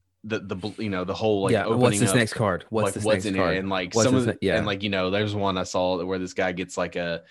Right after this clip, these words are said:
Speaker 1: super rare, like, holographic Charizard. And then, you know,
Speaker 2: Yeah,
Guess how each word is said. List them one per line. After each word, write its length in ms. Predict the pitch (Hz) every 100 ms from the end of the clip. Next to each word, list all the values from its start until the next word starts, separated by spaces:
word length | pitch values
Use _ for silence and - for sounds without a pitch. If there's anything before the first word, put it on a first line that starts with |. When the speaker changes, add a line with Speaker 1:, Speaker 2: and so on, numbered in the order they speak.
| _ _ _
Speaker 1:
super 920 | - - - 120 113 110 107 104 101
rare, 800 | 82 101 95 95 92 92 90 90 _ _ _ _
like, 280 | 92 90 85 _ _ -
holographic 920 | - 104 95 92 87 87 87 87 85
Charizard. 540 | - 85 85 87 90
And 100 | 170
then, 160 | 202 190
you 80 | 196
know, 240 | 160 151
Speaker 2:
Yeah, 320 | 120 101 101